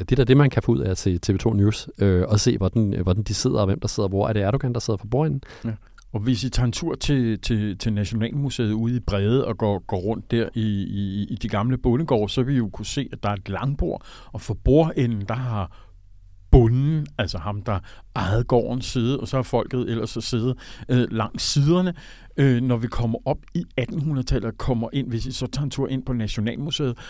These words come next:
Speaker 2: og går ind og kigger i deres klunkehjem, så vil I kunne se, øh, at der er runde borde, fordi borgerskabet, der skal vi alle være lige. Øh, så, så, så selv i vores egne stuer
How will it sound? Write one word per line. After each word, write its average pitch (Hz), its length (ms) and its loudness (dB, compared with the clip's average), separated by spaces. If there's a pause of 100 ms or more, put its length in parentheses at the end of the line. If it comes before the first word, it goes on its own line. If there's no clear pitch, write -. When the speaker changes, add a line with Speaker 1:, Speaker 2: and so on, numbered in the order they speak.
(140)
Speaker 2:
og - 140 -4
går 131 80 2
ind 127 120 2
og - 80 -6
kigger 135 300 -2
i 123 60 -2
deres 113 260 -6
klunkehjem, 127 520 -6
så 143 140 -2
vil 156 100 -2
I - 20 -4
kunne 127 240 -8
se, 104 300 -2 (260)
øh, 110 200 0
at 110 120 -6
der - 60 -6
er 90 40 -6
runde 107 360 -4
borde, 135 340 -2
fordi 113 260 -6
borgerskabet, 123 840 -2 (240)
der 110 60 -8
skal - 260 -6
vi 143 160 -10
alle 110 340 -2
være 120 140 2
lige. 117 560 -2 (360)
Øh, - 180 2
så, - 200 0
så, - 180 2
så 165 180 0
selv 202 260 6
i 175 60 6
vores 139 360 4 (120)
egne 185 460 6
stuer 180 720 0